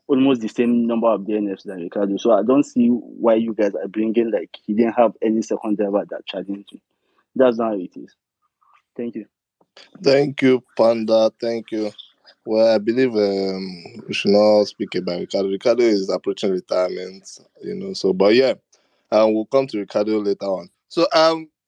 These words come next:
Speaker 2: so, um, guys, I, I've, I've lost the, what do you call it, the, the Kilonke, the arrangement. So, um,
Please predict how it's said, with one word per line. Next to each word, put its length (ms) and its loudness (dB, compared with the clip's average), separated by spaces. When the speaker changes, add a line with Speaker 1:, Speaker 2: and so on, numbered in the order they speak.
Speaker 2:
so, 300 -4
um, 420 2
guys, 240 2
I, 220 -2
I've, 120 -10
I've 180 -4
lost 540 -4
the, 380 0
what 180 4
do 60 -4
you 40 -2
call 180 2
it, 120 -2
the, 300 2
the 460 2
Kilonke, 600 -2
the 180 4
arrangement. 500 2
So, 280 4
um, 360 4